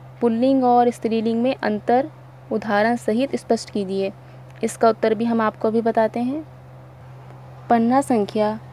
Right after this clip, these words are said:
बीस पर ही प्रश्न दो का उत्तर लिखा हुआ है, पुल्लिंग और स्त्रीलिंग में अंतर। ये देखिए यहाँ से संज्ञा शब्द के जिस रूप से किसी व्यक्ति, वस्तु आदि के पुरुष होने का बोध हो पुल्लिंग कहलाता है। इसमें यहाँ उदाहरण भी दिए हुए हैं,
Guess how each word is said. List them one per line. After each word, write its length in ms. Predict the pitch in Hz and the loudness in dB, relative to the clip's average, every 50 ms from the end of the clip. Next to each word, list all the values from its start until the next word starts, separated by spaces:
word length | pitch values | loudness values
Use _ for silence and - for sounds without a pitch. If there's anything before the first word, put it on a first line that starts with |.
| - - - | -14 -10 -8
बीस 360 | 202 190 220 233 254 269 - | -6 -2 0 0 0 0 0
पर 180 | - 226 214 208 | 2 2 2 2
ही 280 | 214 247 285 339 359 - - - - - - - - - - - | 2 0 0 -2 -2 -4 -8 -20 -20 -20 -20 -20 -20 -20 -8 -2
प्रश्न 320 | - 220 220 - 233 226 | 0 0 2 2 0 0
दो 160 | 214 214 214 202 | 2 4 2 2
का 180 | - - 247 | 4 4 4
उत्तर 260 | 247 226 - - 240 | 4 4 2 0 0
लिखा 280 | 233 214 196 - 214 202 | 0 0 -2 -2 -2 -2
हुआ 220 | 190 190 185 190 | 0 0 2 0
है, 100 | 190 190 | 0 0
पुल्लिंग 560 | 185 - - 208 202 202 202 220 247 285 294 240 | -2 -2 -2 0 0 0 0 -2 -2 -2 0 2
और 200 | 220 220 208 208 | 2 2 2 0
स्त्रीलिंग 480 | - - - 202 196 196 202 208 214 | -2 -4 -2 0 0 0 0 0 -2
में 100 | 233 247 | -2 -4
अंतर। 420 | - - 190 180 175 - 180 - - - - - - - - - - - - | -2 -2 -4 -4 -2 -4 -6 -6 -6 -10 -18 -20 -20 -20 -20 -20 -16 -10 -6
ये 120 | 196 202 | -4 -2
देखिए 360 | 190 196 190 185 - 208 214 208 | -2 -2 -2 -2 -2 -4 -2 -2
यहाँ 260 | 202 196 196 196 196 | -2 -2 -2 -2 -4
से 280 | 196 - 247 285 349 - - - - - - - | -2 -2 -4 -4 -4 -8 -12 -16 -18 -14 -8 -4
संज्ञा 340 | - 202 196 190 196 208 208 | -2 -2 -2 -2 0 -2 -2
शब्द 300 | 208 - 208 190 190 202 | -2 -2 -4 -4 -2 -4
के 160 | 196 - 214 | -2 -2 -2
जिस 260 | 208 214 214 208 - | -2 -4 -6 -6 -6
रूप 200 | 214 202 196 190 | -4 -4 -4 -6
से 200 | - - - 233 | -6 -6 -6 -4
किसी 280 | 233 - 220 - - 220 | -4 -4 -6 -4 -4 -2
व्यक्ति, 420 | 202 202 196 190 190 - - 214 | 0 0 0 0 -2 -4 -6 -4
वस्तु 400 | 202 254 285 - - - 226 214 | -2 -2 -4 -4 -4 -6 -4 -2
आदि 300 | 214 202 190 185 190 196 - - | 0 0 -2 -2 -4 -6 -6 -6
के 160 | 226 254 311 - - - - - - - - - - - - - - - - - - - - | -6 -6 -6 -8 -14 -20 -18 -18 -18 -18 -20 -20 -20 -20 -20 -20 -20 -20 -20 -20 -18 -10 -4
पुरुष 280 | 233 233 262 254 - | -2 0 0 0 0
होने 200 | 240 214 208 202 | -2 0 0 0
का 140 | 196 - 202 | 2 2 2
बोध 280 | 190 190 190 190 185 202 | 2 2 0 0 0 0
हो 220 | 233 277 311 311 - - - - | -2 -4 -4 -6 -8 -12 -10 -4
पुल्लिंग 260 | - 202 185 196 202 | -2 -2 -2 -2 -4
कहलाता 440 | 196 - 208 208 208 202 202 - 214 | -2 0 0 2 2 2 2 2 0
है। 120 | 226 233 233 | 0 0 0
इसमें 220 | 226 - 220 214 | 0 -2 -2 -2
यहाँ 180 | 208 214 214 202 | 0 0 2 2
उदाहरण 380 | 196 190 196 190 190 196 196 | 2 2 2 2 2 2 0
भी 100 | 196 208 | -2 -4
दिए 200 | 190 202 202 208 | -4 -4 -2 -2
हुए 240 | 214 214 214 220 220 | -2 -2 -4 -4 -4
हैं, 240 | 220 233 269 302 | -4 -4 -6 -6